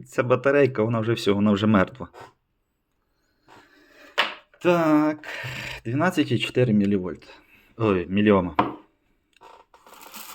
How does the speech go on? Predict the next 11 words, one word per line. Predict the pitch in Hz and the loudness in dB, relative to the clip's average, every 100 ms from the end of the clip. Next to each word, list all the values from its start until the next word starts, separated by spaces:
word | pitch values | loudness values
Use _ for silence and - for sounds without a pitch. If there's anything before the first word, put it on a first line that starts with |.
| - - - - | -18 -14 -14 -14
Наступну | - 101 - 123 101 95 | -10 -8 -4 -4 -2 -4
батарейку | 92 98 117 120 - | -4 -2 -2 -2 -2
беремо. | 107 120 - - - - - - - _ _ _ _ _ _ - _ - _ _ - - - | 2 6 6 4 2 0 -2 -10 -20 _ _ _ _ _ _ -20 _ -20 _ _ -20 -20 -6
Наступну | - 117 113 - 110 139 127 107 | 0 2 2 0 2 2 4 2
батарейку | 104 110 113 127 131 143 | 2 4 6 6 4 2
беремо, | 143 151 147 127 - - - - _ _ | 4 4 2 -4 -18 -16 -16 -16 _ _
яка | 90 101 107 | -12 -8 -6
теж | 107 113 98 95 - _ _ _ _ _ - - _ _ | -2 0 0 -2 -8 _ _ _ _ _ -20 -20 _ _
довгий | - 98 95 98 | -14 -8 -4 -4
час | 95 - 98 - _ _ _ - - _ - _ - _ _ _ - | -2 -4 -4 -8 _ _ _ -20 -20 _ -20 _ -20 _ _ _ -10
пропрацювала. | 101 - 95 - 98 123 139 127 | -10 -6 -6 -4 0 2 0 -2